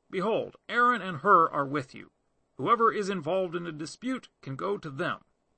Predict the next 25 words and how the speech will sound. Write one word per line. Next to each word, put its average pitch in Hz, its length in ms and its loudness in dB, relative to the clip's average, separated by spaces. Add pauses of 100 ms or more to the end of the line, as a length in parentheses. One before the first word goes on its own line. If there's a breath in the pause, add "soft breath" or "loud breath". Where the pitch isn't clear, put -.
(580)
Moses 156 340 -10
went - 200 -12
up 135 240 -6
on 113 120 -12
the 110 60 -14
mountain, 127 460 -14 (440)
and 110 80 -18
the 107 60 -18
cloud 156 580 4
covered 160 380 -8
the 120 80 -10
mountain. 95 420 -16 (640)
Yahweh's 160 680 2
glory 147 420 -4
settled 165 460 0
on 104 160 -10
Mount 104 240 -6
Sinai, 117 460 -4 (840)
and 131 100 -20
the - 60 -20
cloud 143 460 4
covered 135 340 -8
it 151 160 -14
six - 340 -8
days. 113 640 -8